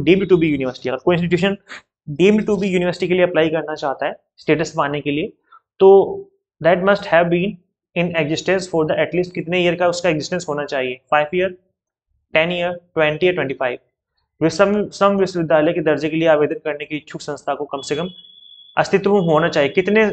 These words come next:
साल तक जो है उसको अस्तित्व में रहने के बाद वो सम विश्वविद्यालय के दर्जे के लिए आवेदन कर सकती है, deemed to be university के लिए आवेदन कर सकती है। आपने देखा होगा India में किस, किस तरह की यूनिवर्सिटी हैं। एक तो देखो central university है India में,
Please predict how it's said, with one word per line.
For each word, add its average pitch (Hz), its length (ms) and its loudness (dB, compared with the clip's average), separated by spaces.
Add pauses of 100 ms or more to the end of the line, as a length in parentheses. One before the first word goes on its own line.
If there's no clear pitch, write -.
साल 175 360 4 (480)
तक 190 260 0
जो 165 120 -8
है 175 100 2
उसको 180 200 -4
अस्तित्व 165 340 -6
में 180 120 0
रहने 165 400 -4
के 165 60 0
बाद 156 480 2
वो 185 220 -2 (760)
सम 202 340 2
विश्वविद्यालय 175 640 2
के 175 80 0
दर्जे 151 300 2
के 156 80 -2
लिए 160 160 2
आवेदन 147 380 0
कर 143 200 -8
सकती - 360 -16
है, 127 100 -18 (280)
deemed 175 240 2
to 175 120 6
be 170 160 2
university 156 360 -2
के 151 60 -4
लिए 156 100 2
आवेदन 139 260 -2
कर 131 160 -8
सकती 127 320 -14
है। 131 40 -4
आपने 147 140 -4
देखा 156 220 2
होगा 185 180 4 (520)
India 175 240 6
में 202 120 0
किस, 196 240 -6
किस - 200 -4
तरह 190 140 2
की 190 100 -4
यूनिवर्सिटी 175 460 -2
हैं। 139 140 -4
एक - 140 -20
तो 165 60 0
देखो 165 280 0
central 170 480 2
university 180 440 2
है 180 100 -4
India 170 260 0
में, 175 120 -10